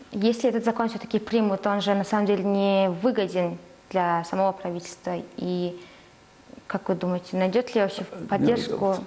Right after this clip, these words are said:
Speaker 2: в стране, как Монголия, где в основном люди, восемьдесят процентов или более, люди верят в буддизм, да?
Speaker 1: Мгм.
Speaker 2: Если государство слишком много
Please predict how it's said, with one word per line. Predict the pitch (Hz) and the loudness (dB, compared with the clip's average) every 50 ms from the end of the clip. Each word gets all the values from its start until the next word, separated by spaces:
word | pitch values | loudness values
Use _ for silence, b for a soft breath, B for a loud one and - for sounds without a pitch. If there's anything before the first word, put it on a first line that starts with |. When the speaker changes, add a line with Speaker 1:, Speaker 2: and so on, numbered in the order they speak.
| - | -8
Speaker 2:
в | - | -10
стране, | - - - - 135 135 139 139 135 | -10 -6 -2 0 2 4 6 4 4
как | 131 135 117 110 - - - | 2 2 -2 -4 -4 -4 -4
Монголия, | 113 107 104 101 107 131 131 117 110 98 92 | -2 0 0 0 2 2 2 4 4 2 2
где | 101 104 95 - - 107 101 | 2 0 -2 0 0 0 2
в | 98 95 | 2 0
основном | 98 - - - 110 101 104 104 101 95 92 92 | -4 -6 -6 -4 -2 -2 0 0 0 -2 -2 -2
люди, | 104 104 92 92 95 90 | -2 -2 -2 -2 -2 -2
восемьдесят | 92 104 110 - - - - - - - | 0 0 -2 -2 -2 -4 -4 -4 -6 -10
процентов | - - - - - - 110 95 - - | -12 -16 -14 -12 -6 -6 -6 -4 -2 -2
или | 101 95 92 90 98 | 0 0 0 0 -2
более, | - - 104 107 101 95 - B B B B B B B B B B | 0 0 0 0 0 -2 -6 B B B B B B B B B B
люди | - 98 101 104 95 95 95 | -6 -2 -2 -2 0 0 0
верят | 92 98 98 98 92 90 87 - - - - - | 2 2 2 4 2 2 0 -2 -6 -12 -6 -2
в | 90 87 85 - - | -2 -2 -2 -2 -4
буддизм, | 104 92 85 - 151 151 127 - 87 82 78 | -6 -6 -4 -2 0 0 0 0 -2 -2 -2
да? | 92 117 143 156 - - - - | -2 -4 -6 -8 -10 -16 -8 -6
Speaker 1:
Мгм. | 208 185 190 190 185 190 | -4 -4 -2 -4 -2 0
Speaker 2:
Если | 110 101 - - 113 107 | 0 -2 0 -4 -4 -6
государство | 104 - - 110 101 110 104 - - - 98 | -6 -6 -6 -4 -2 -2 -2 -2 -4 -6 -6
слишком | - - - 110 101 - - 110 101 | -6 -4 -6 -6 -6 -4 -4 -2 0
много | 101 104 104 104 95 | 0 2 2 2 2